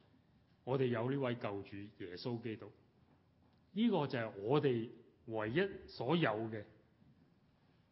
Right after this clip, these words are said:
最榮耀嘅事情，就係呢位救主為我哋捨命，畀一個新嘅生命我哋。弟兄姊妹，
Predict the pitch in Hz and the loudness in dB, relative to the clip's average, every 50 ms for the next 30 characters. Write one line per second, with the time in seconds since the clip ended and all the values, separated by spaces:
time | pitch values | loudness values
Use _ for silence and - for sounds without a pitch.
0 | _ _ _ - - - - _ - _ - - - - 160 151 139 127 117 110 | _ _ _ -20 -20 -20 -20 _ -20 _ -20 -12 -2 2 4 4 4 4 2 0
1 | 104 104 110 107 113 113 110 - - - - 101 95 - _ _ _ _ _ _ | -2 -4 -4 -4 -4 -4 -6 -8 -10 -12 -12 -14 -18 -18 _ _ _ _ _ _
2 | - - - _ - - - - - _ _ - - 156 147 151 156 156 180 208 | -20 -20 -20 _ -20 -20 -20 -20 -20 _ _ -2 0 2 4 6 6 6 8 8
3 | 220 190 185 180 175 180 - 185 165 160 156 160 151 - - 143 147 170 175 180 | 8 8 8 8 8 8 10 10 12 12 10 6 4 2 2 2 4 4 4 2
4 | - - - - - - 143 143 135 135 135 135 147 135 131 123 120 120 - - | -2 -6 -12 -8 0 4 6 6 6 6 6 4 4 4 2 2 2 0 -2 -4
5 | 117 107 120 131 135 117 104 95 110 - - - _ _ _ _ _ _ _ _ | -2 -2 0 0 0 -2 -4 -6 -10 -16 -20 -20 _ _ _ _ _ _ _ _
6 | _ _ _ _ _ _ _ _ _ _ _ _ _ _ _ - 113 110 120 135 | _ _ _ _ _ _ _ _ _ _ _ _ _ _ _ -6 -2 0 0 0
7 | 127 135 113 101 - - 143 135 131 113 104 - 120 110 107 98 90 87 85 87 | 0 0 -4 -2 -2 0 0 0 0 -2 -2 -4 -4 -6 -6 -8 -12 -14 -16 -18
8 | 87 95 - _ _ _ _ _ - - _ _ _ _ _ _ _ _ _ _ | -18 -20 -20 _ _ _ _ _ -20 -20 _ _ _ _ _ _ _ _ _ _
9 | _ _ _ _ _ _ _ _ _ _ _ _ - - - - _ - _ _ | _ _ _ _ _ _ _ _ _ _ _ _ -20 -20 -20 -20 _ -20 _ _
10 | _ - - _ _ _ _ _ _ _ - 147 196 208 208 208 196 175 147 123 | _ -20 -20 _ _ _ _ _ _ _ 4 6 6 8 8 8 8 8 6 4